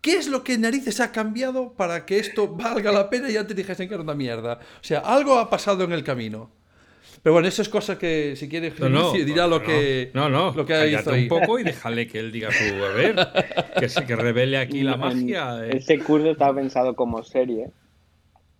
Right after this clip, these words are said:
Speaker 3: Entonces, como habías dicho tú, era, las series salen un, un vídeo cada semana y luego al final del todo se une como un sol-, como un curso único. Cuando ya termina la serie se convierte en un curso.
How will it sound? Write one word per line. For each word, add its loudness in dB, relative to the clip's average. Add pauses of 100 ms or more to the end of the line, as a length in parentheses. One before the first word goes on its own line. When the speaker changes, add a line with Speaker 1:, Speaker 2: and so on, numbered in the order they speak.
(360)
Speaker 3:
Entonces, -12
como -6
habías -4
dicho -10
tú, -4
era, -2 (840)
las -6
series -4
salen -4
un, -8
un -8
vídeo -2
cada 2
semana -2
y -4
luego 2
al 0
final -2
del -4
todo 0
se -4
une -6 (140)
como -8
un -10
sol-, -6
como -6
un -10
curso -4
único. -4
Cuando -6
ya -4
termina -4
la -2
serie 0
se -6
convierte -6
en -8
un -12
curso. -18